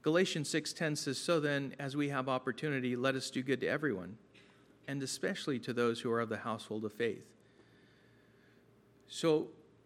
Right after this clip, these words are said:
we're to do good to everyone, but we are to prefer, or even more so, go out of our way and do good to those who are of the faith,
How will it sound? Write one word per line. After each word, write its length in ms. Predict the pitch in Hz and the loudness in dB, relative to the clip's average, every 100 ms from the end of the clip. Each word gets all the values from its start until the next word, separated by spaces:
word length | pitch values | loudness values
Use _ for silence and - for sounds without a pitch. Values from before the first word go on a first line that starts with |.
| - | -10
we're 180 | 160 175 | 0 2
to 80 | 170 | 2
do 180 | 160 226 | 2 6
good 220 | 196 170 | 6 6
to 80 | 110 | 4
everyone, 680 | 160 190 131 107 107 127 - - - - - - - - | 4 4 4 2 0 -2 -6 -18 -20 -20 -20 -20 -20 0
but 160 | 170 202 | 6 8
we 180 | 202 | 8
are 280 | 214 220 226 | 6 6 4
to 640 | 226 - 175 156 151 151 143 - - - - - - - - | 2 2 6 6 6 2 -2 -14 -20 -20 -20 -20 -20 -20 -4
prefer, 600 | 175 156 185 180 156 135 | -4 0 4 6 6 6
or 360 | 127 123 120 - - - | 6 4 2 -2 -16 -2
even 240 | 180 180 | 0 2
more 300 | 160 175 202 | 2 4 4
so, 480 | - - 117 101 107 - 135 | 4 2 4 2 -2 -8 2
go 100 | 143 | 4
out 140 | 143 | 6
of 100 | 139 | 4
our 120 | 135 | 4
way 360 | 131 135 135 131 | 4 6 6 4
and 220 | 120 113 - - - | 2 -2 -8 -20 2
do 120 | 147 | 4
good 300 | 139 151 151 | 6 6 6
to 100 | 151 | 4
those 340 | 131 135 139 135 | 4 6 4 2
who 360 | 123 120 113 117 - - - | 2 2 0 -6 -20 -20 -10
are 160 | 127 127 | 0 2
of 100 | 123 | 4
the 80 | 123 | 2
faith, 500 | - 175 - - | 0 -2 -2 -12